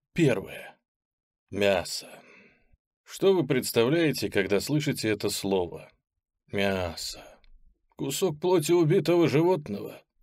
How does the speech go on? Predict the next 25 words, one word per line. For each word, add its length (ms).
Стейк 540
с 100
кровью? 640
Фарш 560
для 180
мамкиных 560
котлет? 500
Мясо. 920
А 120
может, 360
услышав 540
это 220
слово, 680
вы 160
вспоминаете 840
жертв 440
Д 200
Т 200
П, 400
которых 480
гуглите 600
для 220
дрочки 400
перед 300
сном? 400